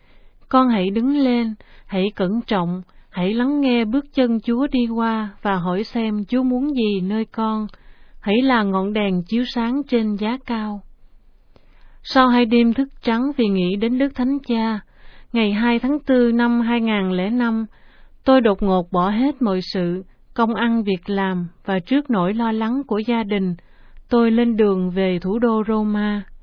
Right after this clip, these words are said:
Tôi chỉ mong đến nơi kịp lúc người còn sống, bởi vì tôi không muốn, cũng không thể để người chết một mình. Tôi có cảm tưởng như Đức Thánh Cha gọi tôi. Tôi phải ra đi và chỉ muốn ở bên người.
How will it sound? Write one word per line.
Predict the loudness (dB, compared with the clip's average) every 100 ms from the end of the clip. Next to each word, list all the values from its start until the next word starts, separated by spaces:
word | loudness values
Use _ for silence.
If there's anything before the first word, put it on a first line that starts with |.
| -20 -20 -20 -20 -20 -20 0
Tôi | 2 4
chỉ | 4
mong | 4 4 4 4
đến | 4 4
nơi | 4 4
kịp | 2 0
lúc | 0 -2 0
người | 0 0
còn | -2 -2 -2
sống, | -2 -4 -4 -4 -8 -18 -20 -20 -4
bởi | 0 2
vì | 2 0 2
tôi | 0
không | 2 2 2
muốn, | 4 2 2 -6 -4
cũng | -2 0
không | 2 2
thể | 2 0 0 -2
để | -2
người | 0 2 0
chết | 0 0 0 0
một | -4 -4
mình. | -4 -2 -4 -6 -16 -20 _ -20 -20 _ -20 -8
Tôi | 0 2
có | 2
cảm | -2 0 -2
tưởng | -2 0 0 0
như | 2 2
Đức | 0 -2
Thánh | -2 -2
Cha | 0 0 0
gọi | -2 -2 -2 -4
tôi. | -2 -2 -2 -6 -14 -20 -20 -20 -12 2
Tôi | 4
phải | 4 2 0
ra | 0 0
đi | 2 2 2
và | 0 -2
chỉ | 0 -2
muốn | 0 2 2 0
ở | 0 0
bên | 0 2 0
người. | 0 0 -2